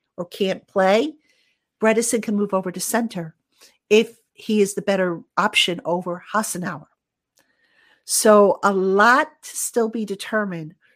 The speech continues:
with that interior offensive line. And I haven't even mentioned, you know, Jack Anderson, where he might fit in,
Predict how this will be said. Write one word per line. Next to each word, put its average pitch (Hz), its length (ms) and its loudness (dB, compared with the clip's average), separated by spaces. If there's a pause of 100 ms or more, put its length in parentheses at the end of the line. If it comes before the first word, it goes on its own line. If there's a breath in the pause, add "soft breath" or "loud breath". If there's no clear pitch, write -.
(140)
with 208 140 -6
that 196 220 -4
interior 202 640 -4
offensive 170 520 -6
line. 165 300 -8
And 156 240 -8
I 196 60 0
haven't 262 300 0
even 226 260 -2
mentioned, 196 380 -6
you 175 80 -6
know, 165 120 -6
Jack 196 400 -4
Anderson, 196 460 -8
where 170 140 -6
he 208 180 -6
might 196 260 0
fit 190 200 -2
in, 190 300 -2